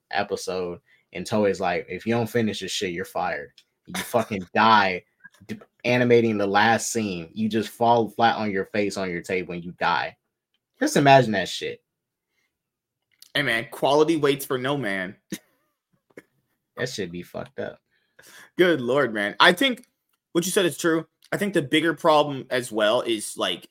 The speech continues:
Speaker 2: so many s-, titles coming out and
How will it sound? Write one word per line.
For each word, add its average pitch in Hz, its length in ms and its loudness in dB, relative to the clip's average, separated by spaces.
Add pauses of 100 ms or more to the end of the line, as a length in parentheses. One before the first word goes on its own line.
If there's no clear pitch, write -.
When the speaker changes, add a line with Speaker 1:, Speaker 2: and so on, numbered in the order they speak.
(340)
Speaker 2:
so 156 340 0
many 135 380 -4
s-, - 220 -8 (120)
titles 131 400 -4
coming 117 320 -6
out 101 300 -2 (580)
and 113 340 -2